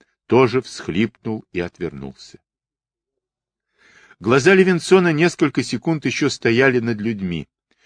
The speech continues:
Потом он весь как-то опустился и съежился. И все вдруг заметили, что он очень слаб и постарел. Но он уже не стыдился и не скрывал своей слабости.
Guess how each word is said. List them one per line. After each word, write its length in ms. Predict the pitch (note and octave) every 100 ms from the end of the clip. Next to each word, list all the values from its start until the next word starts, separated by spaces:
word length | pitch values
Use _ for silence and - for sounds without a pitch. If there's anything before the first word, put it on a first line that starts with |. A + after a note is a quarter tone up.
| _ _ _
Потом 340 | - G#2 G3+ E3+
он 140 | D#3+
весь 240 | C3+ D#3 -
как-то 540 | D3+ - - D3+ C3+
опустился 880 | - G#2+ G#2 - - C#3+ E3 - -
и 160 | C#3 B2+
съежился. 800 | - G#2+ B2 G#2+ C#2 - - - _ _ _ _ _ _
И 80 | G2+
все 300 | G2 - E3
вдруг 240 | C3+ C3+
заметили, 760 | F#2+ G#2+ G#2 F3+ - - C#2+ C2 _ _ _ _ _
что 280 | - -
он 120 | A2 B2
очень 380 | F#3 - D#3+
слаб 540 | C3 - - F2+ D3 D#3+ _ _ _ -
и 100 | G#2
постарел. 680 | - G#2+ - G#2 E2+ C2 - _ _ _ _ _ _ _ _ -
Но 140 | G#2+
он 120 | E3+
уже 240 | G3 F3+ F#3+
не 120 | F#3+
стыдился 920 | - - F3 E3 D#3+ A2 - C#2+ C2 _
и 80 | -
не 120 | A#2
скрывал 500 | A#2+ - C3 C3 C#3+
своей 320 | G#2+ - E2 C#2+
слабости. 720 | - D2+ C2 C2+ _ _